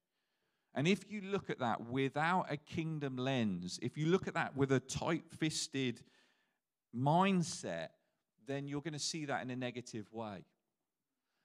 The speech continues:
And, and I remember when we came back into the building after lockdown and, and not being able to have services in person for a while. A-, and I remember, like, looking out and thinking,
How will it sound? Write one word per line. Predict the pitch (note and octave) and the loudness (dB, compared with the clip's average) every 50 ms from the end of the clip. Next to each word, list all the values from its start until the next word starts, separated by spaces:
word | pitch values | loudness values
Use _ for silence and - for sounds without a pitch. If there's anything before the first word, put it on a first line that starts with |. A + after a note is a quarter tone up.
| _ _ _ _ _ _ | _ _ _ _ _ _
And, | B2+ C3 C3 C3 C3 C3 - - _ _ _ _ C3+ | -4 -4 -2 -2 -4 -8 -10 -14 _ _ _ _ -8
and | B2+ C3+ | -4 -2
I | C#3+ D3+ | 0 0
remember | E3+ F3+ E3+ D#3 D3+ D3+ E3 E3+ E3 D3 C3+ A2+ G#2 G2+ G2 | 2 2 0 2 4 4 4 4 2 4 4 4 4 4 2
when | G#2 B2 A#2+ B2 B2 | 2 0 -2 0 0
we | B2 B2 A#2+ A#2 A#2 A2 - - | 0 0 0 0 -2 -4 6 6
came | - C#3 D3 D3 | 6 6 6 0
back | C#3+ C#3 C3 C3+ - - | 0 0 0 0 0 -6
into | C#3+ C3 A#2 - | -8 -8 -8 -6
the | - A2+ | -6 -6
building | G2+ - B2+ C3 C#3 C3 A#2 A2 G#2 | -2 2 2 2 2 2 0 -2 -2
after | G#2 G2+ G2+ G2 - _ - F2+ | -2 -4 -4 -4 -6 _ -6 -4
lockdown | G2+ A#2 A#2+ - - _ _ A#2+ A#2 A2 A2 G#2+ G#2 G2+ F#2+ | 0 0 0 -2 -4 _ _ -4 -2 0 0 0 0 0 0
and, | F2+ F2 - - | -2 -4 -4 -4
and | F#2 F#2+ | -4 0
not | G2+ A2+ A2 - | 2 2 2 2
being | - A#2 A2 G#2 G#2+ G#2 | -2 -2 -2 -2 -2 -2
able | G2 G2 F2 - _ _ _ _ - _ - | -2 -2 -4 -6 _ _ _ _ -20 _ -14
to | - | -10
have | G2+ F#2+ F#2 - _ _ _ _ | -8 -8 -8 -10 _ _ _ _
services | _ - - - C3 C3 C3 B2 A#2+ - - G#2 F#2 | _ -10 -4 -2 0 0 0 -2 -4 -6 -8 -8 -6
in | G#2+ G2+ G2 | -6 -6 -4
person | - - C#3 C3+ C3+ C3+ B2+ - - G#2 F#2 F2 - | -4 -2 -2 0 0 0 -2 -6 -10 -12 -14 -14 -10
for | F#2+ F2 | -8 -8
a | F2+ | -6
while. | F2+ G2 G#2+ G#2 F#2+ E2 - - _ _ _ _ _ _ _ _ _ _ _ _ _ - | -4 -2 -2 -2 -2 -4 -6 -8 _ _ _ _ _ _ _ _ _ _ _ _ _ -6
A-, | B2+ C3+ C3+ - - | -4 -4 -4 -4 -4
and | C3 C3+ C3+ C#3 | -4 -4 -2 0
I | C3+ | 0
remember, | C#3 C#3+ C#3+ C#3+ D3+ E3+ G#3 G3+ E3 C#3 | 0 -2 -2 -2 -4 -4 -4 -2 -2 -2
like, | A#2 A2+ A2 G#2 G2 - | 0 2 0 0 0 -2
looking | A#2 A#2+ C3 D#3 E3 E3 - D3 C3+ C3+ | -4 -2 -2 -2 -2 -2 -6 -8 -4 -2
out | C#3 D3+ D#3+ C#3+ A2 G2+ - - | 0 2 2 2 2 0 0 -4
and | G#2 A2 A2 | -6 -6 -6
thinking, | - C3+ C3 B2 - C#3+ B2+ A2+ A#2 | -6 -8 -8 -8 -8 -8 -8 -8 -8